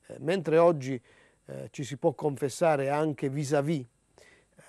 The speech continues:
all'epoca il confessore stava chiuso nel confessionale, in quell'ambiente piuttosto ristretto, con la tendina davanti, e dobbiamo ricordare che le malattie di Padre Pio, o la malattia con vari sintomi di Padre Pio,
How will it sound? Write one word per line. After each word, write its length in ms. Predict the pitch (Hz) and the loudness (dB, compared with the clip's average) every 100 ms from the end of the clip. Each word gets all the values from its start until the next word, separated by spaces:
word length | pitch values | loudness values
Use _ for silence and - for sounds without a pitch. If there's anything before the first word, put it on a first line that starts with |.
| - | -4
all'epoca 640 | 175 190 175 170 196 196 | 0 4 4 2 2 4
il 160 | 160 139 | 2 2
confessore 720 | 175 170 - 180 165 180 185 | -2 0 -2 -2 -2 -2 -2
stava 320 | - 165 139 | -2 0 0
chiuso 420 | - 190 196 139 | -4 -4 -4 -4
nel 160 | 139 127 | -6 -6
confessionale, 920 | - 123 135 117 185 156 123 139 175 - - _ - | -8 -6 -6 -4 -4 -4 -4 -2 -4 -6 -20 _ -10
in 100 | 147 | -4
quell'ambiente 640 | 156 147 143 160 147 139 | -2 0 2 2 2 -2
piuttosto 500 | - 123 147 123 143 | -4 -6 -4 -2 -4
ristretto, 600 | 147 - 151 127 - 156 | -4 -6 -6 -8 -4 -4
con 140 | 156 | -2
la 100 | 139 | -4
tendina 420 | 127 143 143 143 135 | -2 -4 -4 -4 -2
davanti, 600 | 160 139 117 127 - 175 _ - - - | -2 -2 -4 -10 -12 -14 _ -20 -20 -10
e 180 | 185 - | -8 -6
dobbiamo 360 | 156 156 190 | -4 0 0
ricordare 560 | 160 147 190 190 165 139 | 0 0 2 6 6 4
che 120 | 143 | 0
le 100 | 139 | 0
malattie 500 | 143 151 147 - 196 | 2 2 0 0 0
di 120 | 139 | 0
Padre 320 | 127 135 156 175 | -2 -4 -4 -8
Pio, 460 | 135 127 151 196 - _ _ _ _ _ _ _ _ - - _ | -10 -6 -4 -4 -8 _ _ _ _ _ _ _ _ -20 -20 _
o 240 | 170 165 - | 2 2 2
la 220 | 143 151 | -2 0
malattia 640 | 156 147 139 - 165 160 135 | 2 0 -2 -4 -2 -2 -2
con 200 | 151 143 | -4 0
vari 260 | 156 143 | 2 2
sintomi 500 | 127 165 147 135 127 | -2 -4 -6 -6 -8
di 100 | 123 | -8
Padre 300 | 123 143 165 | -8 -8 -8
Pio, 340 | 170 139 135 | -10 -8 -8